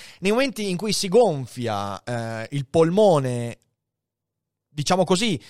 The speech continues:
va a polarizzare l'economia, nei momenti in cui si sgonfia va a ridistribuire l'economia. E l'economia è sempre stata così.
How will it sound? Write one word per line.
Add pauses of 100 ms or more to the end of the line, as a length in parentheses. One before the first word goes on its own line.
(200)
va
a
polarizzare
l'economia,
nei
momenti
in
cui
si
sgonfia
va
a
ridistribuire
l'economia.
E
l'economia
è
sempre
stata
così.